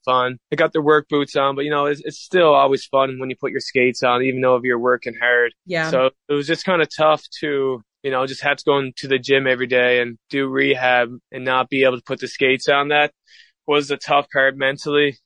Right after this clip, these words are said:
Speaker 1: But, you know, like you said, Jason was right there in Lindley helping me try to get back as soon as I can.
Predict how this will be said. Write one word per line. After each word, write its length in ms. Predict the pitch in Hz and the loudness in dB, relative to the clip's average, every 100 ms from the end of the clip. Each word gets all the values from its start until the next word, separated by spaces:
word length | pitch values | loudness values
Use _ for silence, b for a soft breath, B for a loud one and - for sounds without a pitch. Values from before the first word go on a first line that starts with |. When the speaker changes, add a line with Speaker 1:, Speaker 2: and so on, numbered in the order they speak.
| _ | _
Speaker 1:
But, 260 | 127 123 117 - | -4 -4 -6 -10
you 80 | 151 | -4
know, 300 | 143 143 131 - | 0 2 0 -4
like 160 | 139 135 | -6 -4
you 40 | |
said, 220 | - 143 | 0 0
Jason 360 | 135 147 147 147 | 2 2 2 -2
was 120 | 135 | -2
right 200 | 135 135 - | 0 0 0
there 380 | 131 131 131 - | 0 2 -2 -8
in 160 | 135 131 | -12 -6
Lindley 500 | 131 131 127 127 120 _ b b b - | -6 -4 -4 -4 -6 _ b b b 0
helping 280 | 139 143 | 0 0
me 160 | 139 135 | -4 -4
try 180 | - 127 | 0 0
to 80 | 127 | 0
get 160 | 127 | -2
back 240 | 131 127 127 | 2 2 0
as 140 | 117 | -6
soon 160 | 139 135 | -6 -4
as 80 | 127 | 0
I 140 | 120 | -2
can. 560 | - 127 127 127 127 | -2 -2 0 0 -2